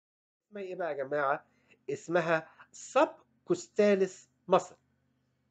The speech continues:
هيبقى مكانها فين؟ ورا خالص هنا on each side of the vertebral column. تعال نبص مع بعض اهيت. الحقيقه المنطقه ديت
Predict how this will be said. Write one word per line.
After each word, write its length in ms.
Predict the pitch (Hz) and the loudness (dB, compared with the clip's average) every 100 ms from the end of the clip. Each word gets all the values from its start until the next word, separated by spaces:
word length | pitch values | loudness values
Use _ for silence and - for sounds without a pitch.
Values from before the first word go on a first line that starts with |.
| _ _ _ _ _ 120 | _ _ _ _ _ -12
هيبقى 180 | 98 | -8
مكانها 300 | 127 180 208 | -2 0 0
فين؟ 360 | 185 269 349 302 - - | 0 0 0 -2 -10 -18
ورا 440 | 160 208 294 254 | -4 2 4 2
خالص 580 | - - 262 233 190 - | 0 0 2 2 -2 -2
هنا 240 | 247 226 | -2 -2
on 100 | - - | -4 -6
each 320 | 220 240 - - | -8 -12 -12 -4
side 360 | 220 214 208 - | 0 0 0 -6
of 60 | |
the 140 | 147 196 | -4 -4
vertebral 520 | 151 - 208 160 117 - | -2 4 4 4 -2 -8
column. 220 | 85 80 _ _ _ _ _ | -18 -18 _ _ _ _ _
تعال 180 | 143 131 | -4 -4
نبص 240 | 165 - | -6 -6
مع 200 | 143 135 | -4 -2
بعض 400 | 131 240 311 - _ _ | 0 0 -2 -8 _ _
اهيت. 260 | 175 113 - _ _ _ _ _ _ _ _ _ _ _ _ _ _ _ - | -8 -8 -14 _ _ _ _ _ _ _ _ _ _ _ _ _ _ _ -12
الحقيقه 420 | - 349 339 - - - | 0 2 2 0 -10 -10
المنطقه 540 | 160 165 160 320 330 226 | -6 -4 -2 -2 0 0
ديت 360 | 208 330 330 | 2 0 -2